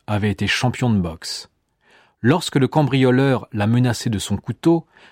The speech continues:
l'ancien boxeur a retrouvé immédiatement ses réflexes d'autrefois. Et pif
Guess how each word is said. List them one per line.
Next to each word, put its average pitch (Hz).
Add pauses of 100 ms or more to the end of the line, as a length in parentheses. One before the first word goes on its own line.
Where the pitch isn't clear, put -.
(120)
l'ancien 147
boxeur 147
a 113
retrouvé 117
immédiatement 139
ses 120
réflexes 120
d'autrefois. 104 (380)
Et 143
pif -